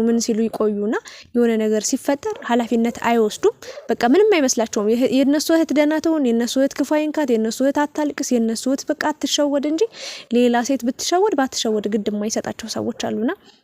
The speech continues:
በአጭሩ እንደ ብሩክ እናትንም ሴትንም በደንብ የእናት ክብር፣ የእናት ዋጋ፣ የእናት ጥቅም የገባችሁ ሰዎች የሴት ጥቅም፣ የሴት ትርጉም፣ የሴት ዋጋዋ ይገባችኋል ብዬ አስባለሁ። ለማንኛውም እንደዛ ማድረጉ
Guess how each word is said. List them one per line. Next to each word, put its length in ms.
በአጭሩ 420
እንደ 240
ብሩክ 260
እናትንም 640
ሴትንም 400
በደንብ 360
የእናት 420
ክብር፣ 280
የእናት 340
ዋጋ፣ 260
የእናት 420
ጥቅም 300
የገባችሁ 560
ሰዎች 320
የሴት 340
ጥቅም፣ 300
የሴት 300
ትርጉም፣ 340
የሴት 380
ዋጋዋ 400
ይገባችኋል 640
ብዬ 200
አስባለሁ። 440
ለማንኛውም 560
እንደዛ 280
ማድረጉ 360